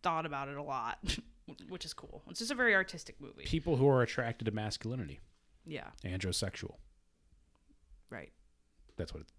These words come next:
Speaker 2: I don't know, that's what I
Speaker 1: Interesting. Well, yeah, I'm
Speaker 2: Uh,
Speaker 1: just curious
Speaker 2: and,
Speaker 1: about
Speaker 2: uh, what else was I gonna say?
Speaker 1: Oh, it's in Nova Scotia.
Speaker 2: That's a good, yeah, good location. Um, yeah,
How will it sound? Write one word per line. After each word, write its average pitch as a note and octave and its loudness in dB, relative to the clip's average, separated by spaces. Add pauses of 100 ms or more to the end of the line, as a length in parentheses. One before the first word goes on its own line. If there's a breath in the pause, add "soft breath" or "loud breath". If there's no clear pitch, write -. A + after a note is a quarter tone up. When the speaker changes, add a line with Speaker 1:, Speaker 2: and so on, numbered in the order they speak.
Speaker 2:
I E2 -6
don't D2+ -10
know, D2+ -14
that's D#2 -6
what D2+ -6
I D2+ -8
Speaker 1:
Interesting. - -10
Well, E3 -2 (300 loud breath)
yeah, D#3 2
I'm G#2+ 2
Speaker 2:
Uh, F#2+ 2
Speaker 1:
just - -6
curious D#3+ 0
Speaker 2:
and, D#3 8
Speaker 1:
about C#3 12
Speaker 2:
uh, - -10
what B2 -4
else B2 -2
was E2+ -8
I F2 -6
gonna E2+ -6 (180)
say? E2+ -4
Speaker 1:
Oh, G3 0
it's F#3+ -4
in G3 -2
Nova F3+ -4
Scotia. - -8 (1000)
Speaker 2:
That's - 0
a D#3 6
good, A2 6
yeah, A2 8 (100)
good A2 2
location. G#2 2 (300)
Um, A2 4 (760)
yeah, A#2+ 6